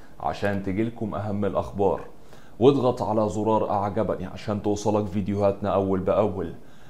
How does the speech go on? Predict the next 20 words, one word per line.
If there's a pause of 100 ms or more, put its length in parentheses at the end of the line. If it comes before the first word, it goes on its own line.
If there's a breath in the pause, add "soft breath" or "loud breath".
(120)
عاوزين
نوصل
لألف
أعجبني
على
هذا
الفيديو. (600 loud breath)
وقبل
ما
نبدأ
في
الأخبار،
اللي
بيحب
مصر
ووطني
فعلًا
يفجر
التعليقات
بكلمة